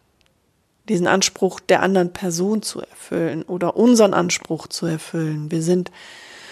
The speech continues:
mit allem Möglichen beschäftigt, aber nicht mehr mit dem, worum es eigentlich geht. Wir wollen vielleicht nicht mehr schwach wirken, sondern wir wollen stark wirken. Wir wollen nicht mehr durchsetzungsschwach wirken, sondern wir wollen durchsetzungsstark wirken.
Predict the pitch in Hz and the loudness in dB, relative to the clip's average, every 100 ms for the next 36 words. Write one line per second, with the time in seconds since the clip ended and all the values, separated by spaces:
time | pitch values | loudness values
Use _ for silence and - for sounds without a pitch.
0 | - _ 208 - 233 320 339 320 330 - | -20 _ -4 2 4 6 8 8 6 2
1 | 269 220 202 196 208 190 - 190 180 190 | -2 0 2 4 4 2 2 -2 2 2
2 | 190 190 220 - 220 202 202 196 _ _ | 4 2 -2 -2 0 2 0 -4 _ _
3 | _ _ 208 190 180 190 202 214 180 175 | _ _ -4 -2 2 4 4 2 0 -2
4 | 190 - - 190 202 208 - 180 - 196 | -4 -4 -6 -8 -8 -10 -12 -14 -12 -14
5 | - - - _ _ _ _ _ _ _ | -12 -16 -18 _ _ _ _ _ _ _
6 | _ _ _ _ - 170 185 202 208 208 | _ _ _ _ -4 2 4 2 2 2
7 | 185 - 196 180 208 185 - 202 - 170 | 2 0 -8 -6 -6 -4 -2 -2 -2 -2
8 | 175 - 165 180 190 185 175 175 175 - | -2 -2 -2 0 2 2 2 0 0 -6
9 | - 156 170 - 156 147 - 160 - - | -2 -2 -2 -6 -8 -8 -10 -14 -16 -20
10 | - - - 190 175 190 196 190 196 208 | -20 -20 -4 0 6 6 6 2 0 0
11 | 190 175 - 240 - 190 170 - 165 160 | 2 2 4 2 4 2 2 0 -4 -2
12 | - - - 156 160 - 175 165 - 170 | -2 0 -2 2 0 0 -2 -2 -2 -4
13 | 175 175 170 165 165 165 165 160 185 - | 0 0 2 0 2 2 2 0 0 -2
14 | 165 - 156 160 - - - 165 185 - | -6 -4 -6 0 0 0 2 2 2 -2
15 | 247 - - - | -12 -12 -14 -20